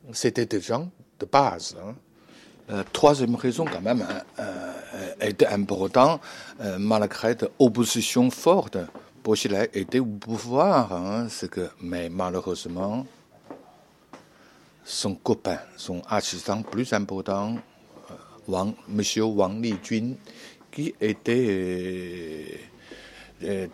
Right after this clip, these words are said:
direct-, chef de la police de Chongqing municipal,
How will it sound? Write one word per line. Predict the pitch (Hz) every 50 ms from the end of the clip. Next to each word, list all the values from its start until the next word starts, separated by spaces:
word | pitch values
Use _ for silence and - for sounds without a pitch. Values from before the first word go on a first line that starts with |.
| -
direct-, | - 104 90 90 101 - - -
chef | - - - 135 135 151 165 - - -
de | -
la | 92 85 90 85
police | - - 104 101 127 156 165 - - 90 -
de | - 82 80 80 73 73 71 67 65 65 - - - - - - - - - - - - - - - - - - - - - -
Chongqing | - - 107 110 107 - 143 117 - - - _ - - 98
municipal, | 95 92 90 - - 85 - 82 73 67 -